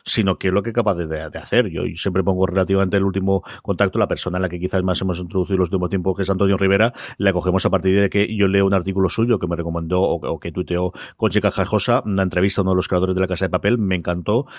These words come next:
empecé a leer más cosas de la que tenía previamente y a partir de ahí hablamos con él y empezó a entrar. Al final, el fundamental aquí es, evidentemente, que sea un momento en el que no lo podamos,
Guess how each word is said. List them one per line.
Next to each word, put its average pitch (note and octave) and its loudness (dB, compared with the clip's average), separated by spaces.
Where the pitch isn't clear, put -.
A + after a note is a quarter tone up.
empecé G2+ 2
a G2 4
leer G2 2
más G2+ 0
cosas G2 0
de G2+ 2
la G2 4
que F#2+ 0
tenía G2 2
previamente G2+ 2
y G#2 -2
a G2+ 0
partir F2+ 0
de - -
ahí F#2 4
hablamos F2+ 0
con F#2 -2
él G2+ 2
y - 4
empezó G#2 0
a - 2
entrar. G2 0
Al - -8
final, E2 -4
el E2+ -2
fundamental F#2+ 0
aquí G#2 0
es, G#2+ 2
evidentemente, G2 0
que F#2+ 2
sea - 0
un G2 4
momento G2+ 2
en G2 2
el F#2 0
que F#2+ -2
no F#2 0
lo F2+ 0
podamos, F2+ 0